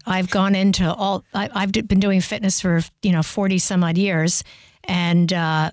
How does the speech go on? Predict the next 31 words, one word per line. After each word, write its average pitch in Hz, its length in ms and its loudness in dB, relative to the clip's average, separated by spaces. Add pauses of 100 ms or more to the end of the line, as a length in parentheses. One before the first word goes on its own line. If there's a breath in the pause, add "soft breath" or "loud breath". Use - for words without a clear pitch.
(160)
I, 185 240 -4
you, 202 220 0
you 185 180 2
never 220 220 0
get 196 100 -2
help 190 160 -2
from 175 180 0
people. 165 340 0
So - 120 -2
this, 214 280 -2
that, 226 280 -6
that's - 320 -4 (180)
absolutely 214 440 0
amazing 180 460 2
that 160 120 -2
you're 165 140 -2
doing 175 320 2
that. 151 240 -4 (680 loud breath)
Steph, - 340 -4
given 370 220 0 (120)
that 427 120 -2
this 311 180 0
weekend's 254 380 0
also 240 260 -2
the 208 140 2
one-year 254 420 0
anniversary 226 720 0
of 185 80 0
the 190 80 -2
California 220 640 0
shutdown, 196 720 0